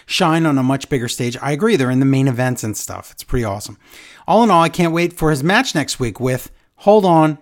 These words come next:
it will come to me. Okay, he has a point. "Cowboy Guy. Bart Gunn, maybe. Wait, Adam Page, that's the guy.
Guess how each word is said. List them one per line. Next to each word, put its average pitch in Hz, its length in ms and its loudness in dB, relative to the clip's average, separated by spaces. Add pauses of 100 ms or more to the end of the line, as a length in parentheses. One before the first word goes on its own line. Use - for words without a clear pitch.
it 160 60 -2
will 156 180 -4
come 180 220 -2
to 143 100 -8
me. 120 160 -2
Okay, 110 260 -10
he 98 120 -8
has 104 160 -6
a 101 40 -12
point. 92 300 -12 (400)
"Cowboy 180 520 4
Guy. 107 500 -2 (560)
Bart 160 320 2
Gunn, 180 320 2
maybe. 110 380 0
Wait, 143 300 0
Adam 220 280 6
Page, 123 440 -2
that's 135 260 0
the 127 60 -6
guy. 104 240 -6